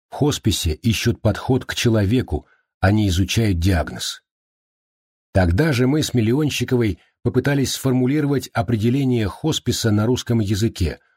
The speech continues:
Вышло так. Хоспис — это дом, где не спасают жизнь, но берегут ее. Главное, что должен бесплатно гарантировать хоспис, оказавшемуся там человеку, это полноценный уход, присутствие близких,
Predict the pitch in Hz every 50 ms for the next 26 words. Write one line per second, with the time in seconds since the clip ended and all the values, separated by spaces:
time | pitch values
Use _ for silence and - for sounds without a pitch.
0 | _ _ - 82 85 107 110 - - 117 117 - - - 104 82 71 - - _
1 | _ _ _ _ _ _ - - 127 131 127 120 - - - 120 - - - -
2 | - 143 143 - 127 110 95 98 104 123 135 156 160 139 - - _ _ _ _
3 | _ _ - - 90 87 135 135 135 123 - - 139 127 - - 151 147 139 131
4 | 117 104 113 165 185 151 113 98 101 98 113 135 139 127 101 - _ _ _ -
5 | 101 95 117 123 131 131 135 151 151 123 - 98 90 80 73 - - _ _ _
6 | _ _ _ _ _ _ _ _ _ _ _ _ _ - 98 87 113 151 185 170
7 | 120 101 95 78 67 65 - - - 131 143 117 127 175 160 113 131 143 135 117
8 | 135 127 - - 143 160 156 - - 127 110 101 113 120 123 117 - 139 131 127
9 | 120 113 - - - - 170 160 - - - 90 82 - - _ _ _ _ _
10 | - 95 87 - 120 104 110 139 127 - - 120 117 117 - - 113 - 117 110
11 | 98 - 120 113 110 110 120 156 151 - 120 98 80 _ _ _ _ _ _ _
12 | _ _ _ - 113 - 123 117 - 127 127 127 135 131 131 - 143 147 139 135
13 | 131 127 - - 123 - - - - 113 87 78 - - - - 104 110 - -
14 | 131 131 - - 123 123 117 98 95 117 139 139 110 - - - - 71 -